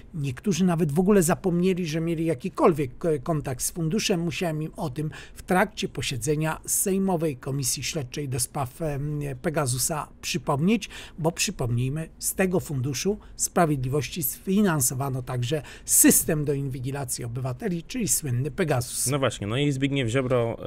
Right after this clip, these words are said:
Speaker 2: e, wtedy na tej, można powiedzieć, konferencji pod swoim domem, podczas tego pierwszego przeszukania, e, oczywiście tam mówił, że zawsze można było do niego zadzwonić, że nie było próby kontaktu, ale mówił też o jednej bardzo ciekawej, e, sprawie,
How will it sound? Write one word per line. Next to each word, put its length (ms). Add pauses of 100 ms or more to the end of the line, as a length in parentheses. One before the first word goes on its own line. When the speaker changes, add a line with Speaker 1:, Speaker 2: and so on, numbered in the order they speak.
(120)
Speaker 2:
e, 40 (580)
wtedy 280
na 60
tej, 140
można 200
powiedzieć, 220
konferencji 540
pod 160
swoim 300
domem, 340 (240)
podczas 240
tego 180
pierwszego 340
przeszukania, 600 (480)
e, 380
oczywiście 340
tam 300
mówił, 380
że 140
zawsze 240
można 160
było 140
do 60
niego 160
zadzwonić, 520
że 80
nie 100
było 140
próby 200
kontaktu, 420
ale 140
mówił 180
też 120
o 40
jednej 200
bardzo 200
ciekawej, 480 (460)
e, 280
sprawie, 640